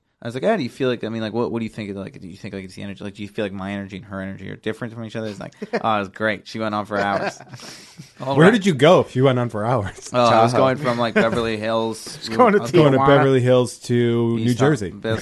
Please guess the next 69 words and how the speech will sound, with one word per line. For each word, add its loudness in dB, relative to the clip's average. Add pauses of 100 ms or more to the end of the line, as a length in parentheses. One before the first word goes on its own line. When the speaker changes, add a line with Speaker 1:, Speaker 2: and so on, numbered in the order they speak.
Speaker 1:
Beverly -4
Hills -4
to, -6
like, -6 (300)
Central. -14 (240)
Took -14
a -12
while. -8 (220)
Took -14
a -10
hot -4
second -4
to -14
drop -6
off -8
the -20
girl -10
in -18
the -16
back -10
first. -16
Speaker 3:
Well, 6
it's 2
funny. 2
Speaker 2:
Hot 4
Speaker 3:
Whenever 4
I'll 2
get 2
Speaker 2:
sec. -4
Speaker 3:
somebody 2
from -4
the -2
very 0
beginning, -4
and -4
then -6
I -4
keep, -8
it's -8
like 0
a -2
very -2
long -4
ride, -4
so -6
I -4
keep -6
having -4
to -6
pick -10
people -4
up -6
and -4
drop -6
people -6
off, -6
and -12
so -6
it -10
takes -8
them -8
so -12
much -10
longer, -6
and -4
I'm -4
always -4
just -14
like, -6